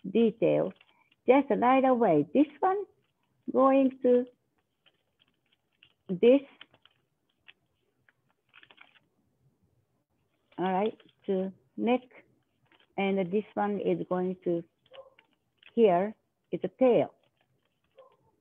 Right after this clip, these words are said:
all right? And so it's neck and then beak, of head and the beak is gonna be this one.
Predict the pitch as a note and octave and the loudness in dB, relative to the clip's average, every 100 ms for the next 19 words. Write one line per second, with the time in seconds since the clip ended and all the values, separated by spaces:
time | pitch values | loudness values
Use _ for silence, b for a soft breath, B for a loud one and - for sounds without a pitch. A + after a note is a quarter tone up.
0 | _ _ F3+ E3+ A#3+ D#4 - b b _ | _ _ -10 -8 -8 -10 -20 b b _
1 | - F#3+ F#3+ - _ _ _ C#4+ G3+ - | -8 -4 -4 -8 _ _ _ 0 2 -2
2 | _ _ _ _ _ _ _ G3+ G3+ - | _ _ _ _ _ _ _ 2 2 0
3 | _ - A3 C4+ C#4 - - G3+ G3+ F#3+ | _ -6 0 0 -2 -18 -6 -4 -4 -2
4 | F#3+ G3 G3 _ F#3 F3 A#3+ E3 - _ | -2 -2 -8 _ -12 2 4 4 0 _
5 | - _ _ E3 E3 F3 _ _ _ _ | -20 _ _ -6 -6 -8 _ _ _ _
6 | - B3+ B3 - E3+ F3 D#3+ G#3 F#3 D3 | 2 6 6 4 -2 -2 0 2 2 0
7 | _ _ _ _ - D#3+ D#3+ D#3 D3+ D3+ | _ _ _ _ -8 -8 -6 -8 -4 -4
8 | D3+ D3+ F3+ _ | -4 -4 -8 _